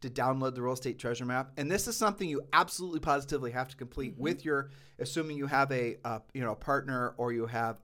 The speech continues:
Speaker 1: hopes of having a, a spouse or a partner in the future.
Speaker 2: Yep.
Speaker 1: Get into the mindset of sharing the process of setting mutual goals, not just,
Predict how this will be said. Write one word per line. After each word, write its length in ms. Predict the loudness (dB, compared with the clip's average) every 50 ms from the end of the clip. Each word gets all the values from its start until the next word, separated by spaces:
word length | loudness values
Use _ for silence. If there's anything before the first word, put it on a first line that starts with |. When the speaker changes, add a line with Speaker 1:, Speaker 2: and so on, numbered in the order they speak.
| -18 -4
Speaker 1:
hopes 300 | 2 4 4 4 4 2
of 100 | -2 -2
having 260 | 0 0 0 0 -2 -2
a, 160 | 0 0 -2 -4 -4 -6
a 180 | -6 -6 -6
spouse 480 | -8 -8 -4 2 4 4 4 4 2 0
or 100 | 0 0
a 40 | -2
partner 360 | -2 -2 -2 -2 -2 -2 -4
in 80 | -4 -4
the 40 | -6
future. 520 | -6 -6 -6 -6 -4 -4 -4 -4 -4 -6 -14 -18 -14
Speaker 2:
Yep. 200 | -14 -14 -12 2
Speaker 1:
Get 140 | 6 8 8
into 400 | 8 6 2 2 4 4 4 4
the 260 | 2 0 0 0 0 0
mindset 520 | 0 0 0 0 -2 -2 -2 0 0 0
of 160 | -2 -4 -6
sharing 640 | -6 -4 0 4 4 6 6 6 4 2 0 -6 -8
the 220 | -6 -6 -6 -6 -8 -12 _ _
process 580 | -2 4 6 6 6 6 4 2 0 0 -2 -4
of 140 | -8 -8 -6
setting 520 | -6 -4 0 4 4 6 6 6 4 0 -6 -16 -20 -20 _ _ -6
mutual 460 | -2 -2 -2 -2 0 0 0 0 2
goals, 360 | 4 4 4 4 4 2 -2
not 240 | 2 4 4 4 4
just, 260 | 4 4 4 2 0